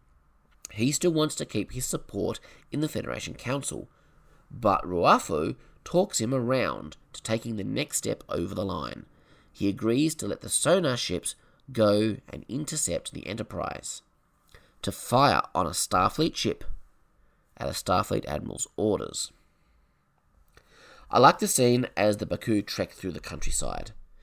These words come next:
This gave me some Lord of the Rings vibes. So the little boy is finally starting to talk to Data, and we get the next stage of Data's arc in this movie.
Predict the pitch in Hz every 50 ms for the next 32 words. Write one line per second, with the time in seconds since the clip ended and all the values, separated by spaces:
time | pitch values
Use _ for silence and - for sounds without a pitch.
0 | - - - - - - - - 147 151 165 156 143 131 123 - - 95 87 85
1 | 87 90 98 98 - - - 71 78 76 - - - - 50 50 50 - - -
2 | - - - _ _ _ _ _ _ _ _ _ _ _ _ _ _ _ _ _
3 | _ _ _ _ _ _ _ - - - - - - - - - - - - -
4 | - - - - - 175 175 180 175 170 147 165 285 415 466 339 214 123 107 107
5 | 107 113 110 - - 104 - - - - - 107 113 127 147 156 156 165 180 165
6 | - - - 95 90 90 95 90 92 98 - - - 95 - - - - 92 -
7 | 95 90 92 87 - - 67 - - _ _ _ _ - - - - - _ _
8 | _ _ _ _ - 98 107 104 104 113 131 131 127 - - - - - 110 117
9 | 139 151 - - - - 85 67 65 80 - - - - 73 - 95 85 95 -
10 | - 87 - - - 104 104 101 - - 92 82 - - - 135 147 131 104 85
11 | 76 -